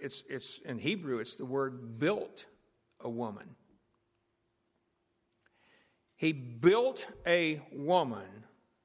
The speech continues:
to be a helpmeet for the man. And what were they t-, to do? Well, we find in verses twenty-six and twenty-seven and twenty-eight of chapter one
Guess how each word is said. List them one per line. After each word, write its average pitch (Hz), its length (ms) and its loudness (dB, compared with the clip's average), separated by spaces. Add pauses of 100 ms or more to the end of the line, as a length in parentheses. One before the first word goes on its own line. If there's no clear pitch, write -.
(220)
to 151 140 -2
be 143 680 0 (320)
a 127 140 -2
helpmeet 127 760 2 (360)
for 131 640 2 (360)
the 190 120 -10
man. 208 280 -8 (1120)
And 143 220 2
what 160 160 6
were 156 140 0
they 151 160 4
t-, - 160 -10 (160)
to 143 120 -6
do? 185 280 -2 (1200)
Well, 117 180 -6
we 156 120 -4
find 147 340 2
in 127 160 -2
verses 139 340 -2
twenty-six - 1080 -4 (280)
and 113 320 -6
twenty-seven 151 960 0
and 120 140 -4
twenty-eight 147 760 0
of 139 120 -6
chapter 143 400 -2
one 160 560 0